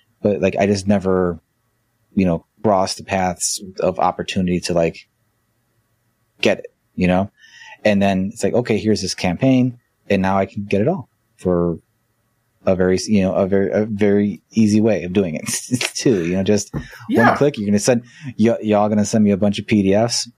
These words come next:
Speaker 1: boom, done. You know, and I think that's just, you know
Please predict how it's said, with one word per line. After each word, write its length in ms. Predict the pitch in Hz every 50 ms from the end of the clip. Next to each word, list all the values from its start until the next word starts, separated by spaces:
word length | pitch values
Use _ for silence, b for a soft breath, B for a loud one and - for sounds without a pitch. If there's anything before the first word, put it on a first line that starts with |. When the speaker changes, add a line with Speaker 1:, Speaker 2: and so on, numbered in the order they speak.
| _ _
Speaker 1:
boom, 380 | - 98 92 90 82 76 82 _
done. 340 | - 92 82 73 69 - - _ b b b b b b b b b b
You 100 | 98 95
know, 240 | 90 90 87 87 - - -
and 440 | 90 95 92 90 90 87 87 85 - - _
I 140 | - 95 90
think 260 | - - 107 101 87
that's 220 | - 95 90 - -
just, 400 | 98 92 - - - - - _ _ _ _ _ _ _ _ _ _ _ _ _ _ _ _
you 120 | - - 87
know 360 | 82 78 73 71 64 -